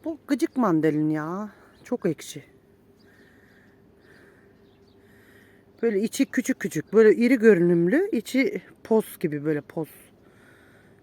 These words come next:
Pos olmuş. Heh. Geçem düşeceğiz şimdi.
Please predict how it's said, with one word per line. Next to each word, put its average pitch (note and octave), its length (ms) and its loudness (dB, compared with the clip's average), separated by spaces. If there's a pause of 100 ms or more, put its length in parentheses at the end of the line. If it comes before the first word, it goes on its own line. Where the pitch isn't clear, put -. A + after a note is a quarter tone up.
(340)
Pos - 200 -18
olmuş. D3+ 480 -16 (2750)
Heh. G3+ 80 -12 (840)
Geçem E3+ 380 -12
düşeceğiz - 380 -12
şimdi. E3 280 -14